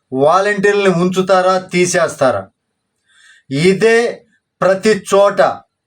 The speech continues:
మన క్యాబినెట్ సమావేశం పూర్తయిన తర్వాత ఎప్పుడైతే చంద్రబాబు నాయుడు గారు పెన్షన్ల పంపిణీ అనేది సచివాలయ సిబ్బంది ద్వారానే కొనసాగుతుంది, రేపు ఒకటో తారీఖు ఏడు వేల రూపాయలు సచివాలయ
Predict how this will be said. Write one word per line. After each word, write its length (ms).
మన 240
క్యాబినెట్ 480
సమావేశం 460
పూర్తయిన 460
తర్వాత 360
ఎప్పుడైతే 400
చంద్రబాబు 540
నాయుడు 280
గారు 200
పెన్షన్ల 480
పంపిణీ 400
అనేది 260
సచివాలయ 580
సిబ్బంది 500
ద్వారానే 520
కొనసాగుతుంది, 840
రేపు 220
ఒకటో 240
తారీఖు 340
ఏడు 160
వేల 160
రూపాయలు 420
సచివాలయ 560